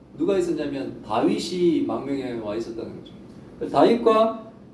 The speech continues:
다윗을 따른 사람들도 이 아기스 왕이 전쟁에 참여할 때,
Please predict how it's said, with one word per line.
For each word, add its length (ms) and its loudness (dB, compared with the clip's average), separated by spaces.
다윗을 420 4
따른 340 2
사람들도 1200 2
이 160 0
아기스 480 0
왕이 380 2
전쟁에 580 2
참여할 520 0
때, 200 -2